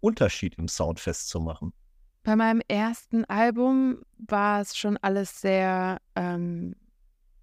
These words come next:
Speaker 2: akustisch. Wir hatten natürlich auch ein paar, ähm, Elemente drin, die ein bisschen mehr nach vorne gegangen sind. Aber, ähm, ich glaub, wir haben es jetzt ein bisschen kantiger.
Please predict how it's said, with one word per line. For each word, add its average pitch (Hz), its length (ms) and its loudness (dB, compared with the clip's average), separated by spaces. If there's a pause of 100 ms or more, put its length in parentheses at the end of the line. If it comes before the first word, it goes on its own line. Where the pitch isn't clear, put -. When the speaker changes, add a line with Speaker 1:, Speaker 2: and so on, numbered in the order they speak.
Speaker 2:
akustisch. - 960 0 (640)
Wir 196 80 0
hatten 196 140 2
natürlich 196 460 0
auch 190 160 0 (420)
ein 190 280 -4
paar, 185 600 -2 (760)
ähm, 180 680 -2
Elemente 196 400 2
drin, 190 180 2
die 185 80 2
ein 185 80 2
bisschen 185 220 -4
mehr 190 80 2
nach 185 120 0
vorne 240 240 4
gegangen 202 340 0
sind. 196 280 -2 (480)
Aber, 185 640 2
ähm, 185 420 0
ich - 140 -12
glaub, 185 200 -2
wir 185 120 2
haben 185 120 0
es 180 120 -6
jetzt 190 180 -4
ein 190 60 -2
bisschen 175 240 -6
kantiger. 202 800 0